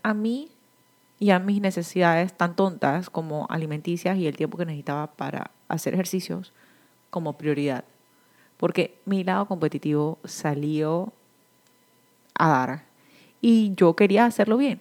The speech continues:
Si yo me metí en esto y es un mes, yo lo voy a hacer bien. Bueno, ese mes fue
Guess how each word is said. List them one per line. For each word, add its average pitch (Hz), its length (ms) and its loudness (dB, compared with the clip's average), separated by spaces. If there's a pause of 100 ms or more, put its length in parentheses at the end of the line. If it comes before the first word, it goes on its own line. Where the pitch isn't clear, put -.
(140)
Si - 160 -8
yo 185 60 -4
me 233 80 -2
metí 240 220 0
en 240 120 -2
esto 277 240 -2
y 226 120 0
es 190 60 0
un 220 180 -4
mes, 285 300 -4 (220)
yo 185 380 0
lo 170 120 -2
voy 160 340 0
a - 80 -4
hacer 156 380 -8
bien. - 220 -10 (380)
Bueno, 170 460 -4 (600)
ese 233 380 4
mes 185 480 -6 (1000)
fue 220 560 2